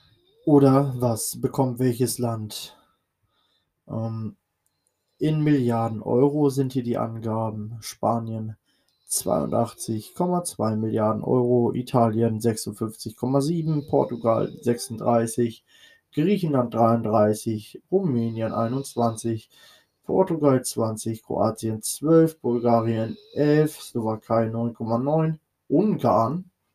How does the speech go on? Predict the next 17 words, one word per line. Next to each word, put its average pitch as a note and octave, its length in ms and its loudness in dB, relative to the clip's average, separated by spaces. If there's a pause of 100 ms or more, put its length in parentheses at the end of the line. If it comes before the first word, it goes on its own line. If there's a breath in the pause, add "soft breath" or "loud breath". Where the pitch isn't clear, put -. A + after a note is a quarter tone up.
(1300 loud breath)
Das D3 220 4
überrascht E3 360 4
mich C3+ 100 2
jetzt A#2+ 200 2
ein A#2 80 -4
bisschen. A#2+ 440 -2 (500 loud breath)
Ungarn, C3+ 600 2 (720 loud breath)
ähm, A#2+ 300 2
mit A#2 120 -6
sieben C#3+ 260 0
Komma B2+ 260 4
drei B2+ 600 6
Milliarden. A#2 920 2 (380 soft breath)
Ist - 160 -14
relativ B2+ 500 2
wenig. F3 560 2
Ähm, A2+ 520 -4